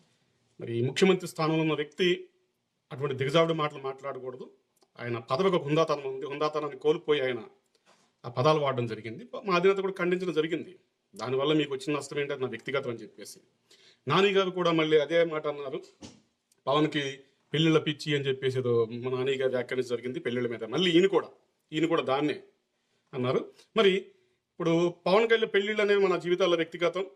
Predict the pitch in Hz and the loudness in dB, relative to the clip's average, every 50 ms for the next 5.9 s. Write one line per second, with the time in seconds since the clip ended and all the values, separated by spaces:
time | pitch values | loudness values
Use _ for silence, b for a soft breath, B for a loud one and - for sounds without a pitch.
0 | _ - 147 147 165 165 185 185 180 175 175 175 170 170 170 170 170 165 156 151 | _ -6 -6 -4 -4 -4 -2 0 2 4 6 6 6 6 4 4 4 4 4 4
1 | 151 160 - - _ _ _ _ _ _ _ _ - 143 143 160 165 185 180 170 | 2 0 -4 -8 _ _ _ _ _ _ _ _ -4 -2 0 2 2 2 2 2
2 | 175 170 180 170 170 - 170 147 165 185 185 185 180 175 185 180 156 147 135 131 | 2 4 2 2 2 2 0 0 2 2 0 0 0 -2 -2 -4 -4 -6 -8 -10
3 | 139 135 - 180 165 175 170 175 165 160 - 143 151 160 170 165 160 156 - 135 | -12 -12 -6 -4 -2 -2 0 -2 -2 -2 0 0 2 2 2 2 0 -2 -4 -6
4 | 110 - - _ _ - - 117 110 117 139 139 135 143 143 143 143 143 143 143 | -8 -10 -16 _ _ -20 -14 -10 -8 -8 -6 -4 -4 -4 -4 -4 -4 -4 -6 -6
5 | - 147 139 131 131 139 135 147 139 131 135 139 139 135 135 - 147 147 | -8 -4 -2 -2 -2 -2 -2 -4 -4 -4 -6 -6 -8 -8 -8 -8 -8 -8